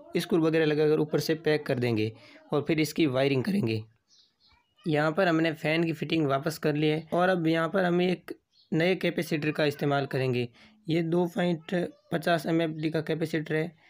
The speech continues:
ये एकदम बिल्कुल नया कैपेसिटर है, इसका इस्तेमाल हम यहाँ पर करेंगे। तो गाइस, यहाँ पर हमने फ़ैन की फिटिंग कर ली है। मैं वीडियो आपको स्किप करके दिखाता हूँ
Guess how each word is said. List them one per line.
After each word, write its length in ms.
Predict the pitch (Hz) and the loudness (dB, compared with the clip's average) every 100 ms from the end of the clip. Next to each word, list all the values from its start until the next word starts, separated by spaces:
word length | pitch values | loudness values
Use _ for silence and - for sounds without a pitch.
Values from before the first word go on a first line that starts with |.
| - | -4
ये 160 | 147 160 | 0 0
एकदम 260 | 160 165 | 0 0
बिल्कुल 260 | 156 156 170 | 2 2 2
नया 180 | 143 147 | 2 0
कैपेसिटर 480 | 147 143 127 131 127 | -2 -4 -4 -4 -2
है, 120 | 123 - | -4 -4
इसका 260 | 151 151 | -4 -2
इस्तेमाल 400 | 143 - 139 139 | -2 -2 -2 0
हम 120 | 131 | 0
यहाँ 140 | 131 131 | 0 -2
पर 140 | 143 | -4
करेंगे। 420 | 131 123 120 110 110 - _ _ _ _ | -4 -2 0 0 -4 -10 _ _ _ _
तो 80 | - | 0
गाइस, 280 | 160 175 160 | 2 2 0
यहाँ 180 | 147 147 | 0 -2
पर 140 | 165 | 0
हमने 220 | 165 156 151 | 0 0 0
फ़ैन 280 | 147 156 160 | -2 -2 -2
की 120 | 156 | -2
फिटिंग 340 | 151 147 170 | -2 -2 0
कर 100 | 160 | 0
ली 140 | 156 160 | 0 0
है। 160 | 160 180 _ 160 | -2 -6 _ -4
मैं 140 | 165 | 0
वीडियो 300 | 156 170 180 | 0 2 2
आपको 300 | 170 170 170 - | 0 -2 -4 -4
स्किप 300 | 156 190 180 | -2 -2 -2
करके 220 | 160 156 | -2 -2
दिखाता 340 | 147 143 143 120 | -2 -2 -2 -4
हूँ 160 | 117 | -6